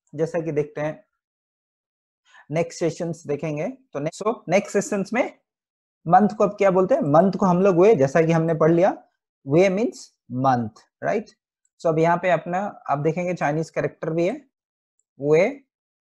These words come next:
फिनिंग साउंड है, वे हिंदी में है। So, वे means month।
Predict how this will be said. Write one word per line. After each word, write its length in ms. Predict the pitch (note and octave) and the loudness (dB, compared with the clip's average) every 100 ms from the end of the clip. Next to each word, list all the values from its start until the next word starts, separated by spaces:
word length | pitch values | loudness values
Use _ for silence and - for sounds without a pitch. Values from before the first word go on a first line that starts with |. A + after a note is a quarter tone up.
| - | -4
फिनिंग 300 | E3+ F#3 F#3 | -2 0 -2
साउंड 260 | F3 F3 | -4 -2
है, 240 | F#3+ D4 - _ | -2 -4 -10 _
वे 260 | A#2 D3 F#3 | -2 2 2
हिंदी 360 | D3 D#3 D3+ E3 | 0 -4 -2 -4
में 100 | E3 | -4
है। 180 | B3+ | -8
So, 520 | - _ _ D#3 D3+ F3 | -14 _ _ -4 0 2
वे 180 | G3+ | 2
means 560 | F#3 E3+ E3+ - - A#2 | 0 -4 -6 -8 -10 -6
month। 280 | A2 G2+ | -6 -8